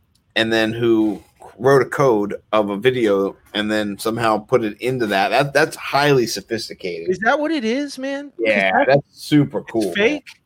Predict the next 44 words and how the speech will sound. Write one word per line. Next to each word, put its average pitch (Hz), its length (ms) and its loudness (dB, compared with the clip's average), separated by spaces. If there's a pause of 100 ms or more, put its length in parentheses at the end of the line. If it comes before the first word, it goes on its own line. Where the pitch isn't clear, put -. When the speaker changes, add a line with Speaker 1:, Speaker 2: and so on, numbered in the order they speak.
(140)
Speaker 2:
Is 170 160 -2
it 202 120 -2
a 214 40 -6
deep 175 320 -8
fake? - 520 -8 (160)
Speaker 1:
It's 180 160 4
not 294 200 8
a 160 80 0
deep 147 360 0
fake. 180 360 4
It's 117 140 -8
just 147 180 -4
somebody 160 540 0
Speaker 2:
Is 139 80 -2
Speaker 1:
who 143 80 -6
Speaker 2:
there 220 160 6
a 214 60 2
real 190 300 0
game 170 420 -8
called 160 260 -6
LeBron 135 520 -6
James, 139 500 -12
Lord 120 260 -8
of 139 80 -10
the 127 80 -16
Rings? 139 640 -14
Speaker 1:
No, 71 340 -18 (300)
there's 117 200 -12
not. 78 220 -20 (380)
Speaker 2:
They 160 100 0
just 170 220 -4
made 180 300 -2
that? 240 280 -4 (320)
Speaker 1:
Yeah, 131 220 2
that's 139 160 2
just 170 180 -6
an 147 80 0
homage. 127 720 -2
That's 113 140 -8
just 127 180 -8
an 123 60 -4
homage 117 420 -2
to 90 80 -10
him. 78 240 -12